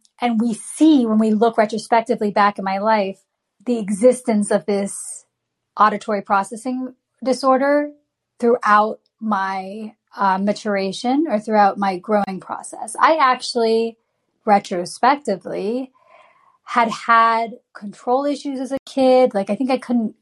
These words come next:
I couldn't, like, go to bed without showering, <laughs> something like that. But they had been like, "Oh, she's just a kid. Like, this is a thing that she has."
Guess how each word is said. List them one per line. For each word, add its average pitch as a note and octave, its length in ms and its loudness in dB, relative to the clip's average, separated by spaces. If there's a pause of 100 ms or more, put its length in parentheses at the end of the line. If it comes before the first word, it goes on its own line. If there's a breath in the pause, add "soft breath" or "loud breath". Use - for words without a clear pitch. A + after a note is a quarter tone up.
(280)
I G#3 120 0
couldn't, A#3+ 320 2
like, F#3 260 -2
go G#3 140 4
to G#3 80 4
bed G3 180 4
without G#3 300 2
showering, B3 1000 0 (440)
<laughs> D4 260 2
something B3+ 360 -2
like A3 220 -2
that. G#3 320 0
But G#3 120 -8
they A#3 80 2
had B3 100 4
been D4 100 -2
like, E4 180 0
"Oh, G4 220 4
she's E4 240 -6
just D4 160 -10
a B3+ 60 -2
kid. A3+ 560 -2
Like, G3+ 120 -4
this A#3+ 120 -8
is G#3 120 -2
a G#3 60 -2
thing G#3+ 400 -2
that G#3 140 -2
she A3 180 -2
has." G#3+ 640 2